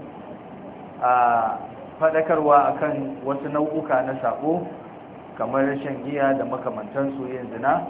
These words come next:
ya bayyana girman laifinsu. To, amma a wannan fasalin zai bayani a kan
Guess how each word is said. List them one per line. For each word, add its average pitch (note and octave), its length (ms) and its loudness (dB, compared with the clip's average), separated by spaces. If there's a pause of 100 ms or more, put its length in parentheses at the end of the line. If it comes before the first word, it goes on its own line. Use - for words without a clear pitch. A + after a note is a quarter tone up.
(560)
ya C3 160 6
bayyana C3+ 320 0
girman C#3 400 0
laifinsu. C3 560 -4 (580)
To, C3+ 80 4
amma D#3+ 320 10
a - 20 12
wannan E3 380 4
fasalin D#3+ 480 0
zai D#3 160 2
bayani C#3+ 480 6
a B2 160 -4
kan - 320 0